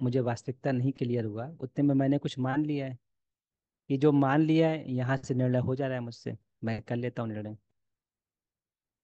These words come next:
तो जब मैं सही समझ के आधार पर भाव विचार का निर्णय लेता हूँ, तब मैं वैसे भाव विचार का निर्णय लेता हूँ जो मुझे सहज स्वीकार होते हैं। इससे मैं आराम में रहता हूँ, संगीत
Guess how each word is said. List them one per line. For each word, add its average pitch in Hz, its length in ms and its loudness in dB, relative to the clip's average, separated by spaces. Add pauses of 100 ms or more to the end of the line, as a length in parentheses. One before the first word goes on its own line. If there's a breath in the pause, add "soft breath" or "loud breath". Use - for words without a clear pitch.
(280)
तो 135 60 0
जब 135 180 4
मैं 156 140 6
सही 156 260 4
समझ 147 400 2
के - 160 -4
आधार 131 360 0
पर 127 300 -4 (120)
भाव 123 280 2
विचार 127 280 2
का 127 120 -4
निर्णय 117 280 -2
लेता 107 300 -6
हूँ, 107 180 -8 (760)
तब 131 80 0
मैं 135 180 4
वैसे 127 300 0
भाव 139 220 2
विचार 135 300 0
का 135 100 -2
निर्णय 131 240 2
लेता 131 220 -2
हूँ 135 100 -2
जो 113 120 -6
मुझे 110 200 -6
सहज 120 260 -4
स्वीकार 123 340 -4
होते 113 240 -10
हैं। 110 180 -14 (220)
इससे 123 220 -6
मैं 123 120 -2
आराम 113 240 -2
में 131 120 -2
रहता 123 240 -8
हूँ, 110 100 -6
संगीत 110 380 -8